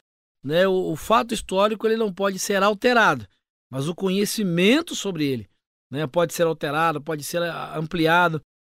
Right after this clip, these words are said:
pode ser aprofundado e até, é, mudado,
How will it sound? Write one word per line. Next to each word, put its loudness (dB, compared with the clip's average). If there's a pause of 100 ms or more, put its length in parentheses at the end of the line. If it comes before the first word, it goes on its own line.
pode 0
ser 0
aprofundado -2
e 4
até, 2 (280)
é, 0
mudado, 4